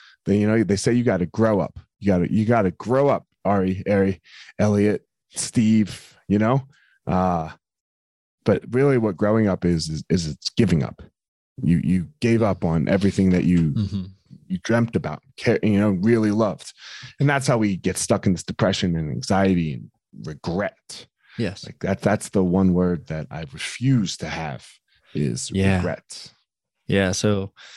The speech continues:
Speaker 2: through the lens of looking at depression as what you get for being a good little boy or girl and doing what you're told instead of what you, what really makes you feel alive, um,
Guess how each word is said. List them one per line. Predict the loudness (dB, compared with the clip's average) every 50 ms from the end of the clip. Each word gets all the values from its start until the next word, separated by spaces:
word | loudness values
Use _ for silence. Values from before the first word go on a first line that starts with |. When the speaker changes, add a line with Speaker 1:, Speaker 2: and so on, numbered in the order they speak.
| -20 -20 -20 _ _ _ _
Speaker 2:
through | 0 2 2 2
the | 2
lens | 2 2 2 2 2 2 2 0 0
of | -2 -2 -4 -10 -12 -6 0
looking | 0 2 2 2 2 0
at | 0 0
depression | -2 -2 0 2 2 2 2 2 0 0 2
as | 0 0 2
what | 0 0 0
you | -2 -4
get | -2 2 2 0 2 0
for | 0 2
being | 2 2 2 2
a | 2
good | 2 2 0 2 2
little | 2 0 2
boy | 2 2 2 2 0
or | -2 -2
girl | -2 0 2 2 2 0 -2 -6 -10 _ _ _ _ _ _ _ _ _ _ _ _ _ _ _ _ _ -4
and | -4 0
doing | 2 2 2 2 2
what | 0 -2
you're | -4 -6
told | -4 0 2 2 2 2 -2 -4 -8 -14 _ _ _ _ -6
instead | -6 -4 -2 0 0 0
of | 0 0
what | 0 0 0
you, | -2 -4 -4 -4 -6 -10 -12
what | -12 -10 -10 -10 -10 _ -4
really | -2 0 0 0 0
makes | 0 -2 -2 -4 -4
you | -8 -6
feel | -4 -4 -2 -2
alive, | 0 0 0 0 0 -2 -4 -6 -10 -14 _ _ _ _ _ _ _ _ -20 -20 -20 _ _ _ _ _ -8
um, | -6 -4 -4 -6 -8 -10 -12 -14 -18